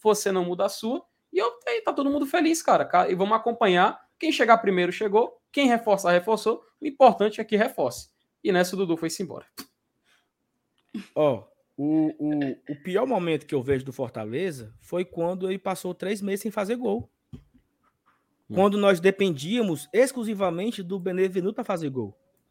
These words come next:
Speaker 2: O Fortaleza venceu. O Fortaleza perde pro Bahia com gol de
Speaker 1: Hum.
Speaker 2: Cachu e,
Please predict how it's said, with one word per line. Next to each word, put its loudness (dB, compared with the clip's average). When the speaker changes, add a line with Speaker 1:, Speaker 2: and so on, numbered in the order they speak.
Speaker 2:
O -16
Fortaleza 2
venceu. -2
O -20
Fortaleza 0
perde -2
pro -6
Bahia 2
com -4
gol 0
de -4
Speaker 1:
Hum. -10
Speaker 2:
Cachu -2
e, -8